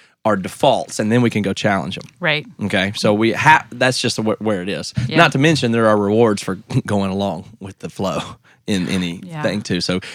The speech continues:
Speaker 2: Yeah.
Speaker 1: swimming against that is both difficult and not rewarded. And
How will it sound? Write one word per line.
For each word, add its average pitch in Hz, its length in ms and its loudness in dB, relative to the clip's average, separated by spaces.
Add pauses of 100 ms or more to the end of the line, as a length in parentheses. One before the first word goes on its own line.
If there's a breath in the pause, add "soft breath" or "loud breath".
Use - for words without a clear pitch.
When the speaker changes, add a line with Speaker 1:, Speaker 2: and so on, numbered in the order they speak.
Speaker 2:
Yeah. 175 80 -6
Speaker 1:
swimming 147 320 4
against 131 300 2
that 135 200 4
is 117 200 0 (120)
both 113 300 2
difficult 120 500 2
and 110 240 0 (220)
not 107 200 0
rewarded. 117 500 0 (360 loud breath)
And 120 600 2